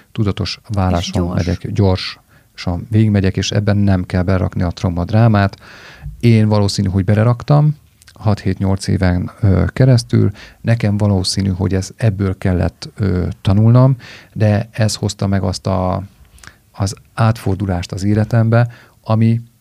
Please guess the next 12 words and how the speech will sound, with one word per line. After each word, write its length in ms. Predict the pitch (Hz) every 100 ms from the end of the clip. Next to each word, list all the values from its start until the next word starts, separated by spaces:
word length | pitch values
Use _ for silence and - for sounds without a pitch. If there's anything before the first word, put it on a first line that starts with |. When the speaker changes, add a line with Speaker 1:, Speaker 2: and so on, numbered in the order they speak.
| -
Speaker 1:
nekem 320 | 110 113 98
ennyi 180 | 90 85
időbe 280 | - 98
telt. 460 | 101 101 - 101 - _ - _ _
És 260 | 113 110 -
ezért 520 | - 117 120 120 120 - -
nem 320 | 123 131 117
baj, 220 | 101 95
hogyha 320 | 95 101 -
nekem 320 | 98 98 104 95
hat-nyolc 520 | 101 98 101 92 -
évenbe 600 | 104 98 92 95 95 95